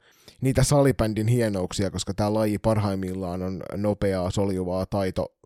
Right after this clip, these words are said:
taitosalibändiä, jossa, niinku, tilanteet vaihtelee, ja parempi joukkue voittaa sit loppujen lopuksi kuitenkin, koska ne pitää palloa enemmän. Ja siihen mä olisin mieluusti nähnyt vähän enemmän sellaista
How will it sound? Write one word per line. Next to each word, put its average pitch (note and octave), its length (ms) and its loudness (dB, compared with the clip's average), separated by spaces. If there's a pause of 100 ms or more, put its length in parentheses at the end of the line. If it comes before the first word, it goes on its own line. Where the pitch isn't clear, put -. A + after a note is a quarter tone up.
taitosalibändiä, F#2+ 920 -2
jossa, F2+ 300 -2
niinku, F2 220 -6
tilanteet F#2 480 -4
vaihtelee, F2+ 600 -4
ja D#2+ 120 -4 (520)
parempi A#2 380 4
joukkue A#2 400 4
voittaa B2 400 2
sit B2 160 0
loppujen A#2+ 260 2
lopuksi A2 180 -4
kuitenkin, G2 420 0
koska G2 240 -2
ne G2 80 0
pitää G2+ 260 -2
palloa G2 440 0
enemmän. F#2+ 320 -4
Ja F2+ 60 -4
siihen G2+ 320 -2
mä G2+ 60 -2
olisin G#2+ 180 -2
mieluusti A2 400 2
nähnyt A2 340 0
vähän A2 220 0
enemmän G2+ 320 0
sellaista G#2 260 -4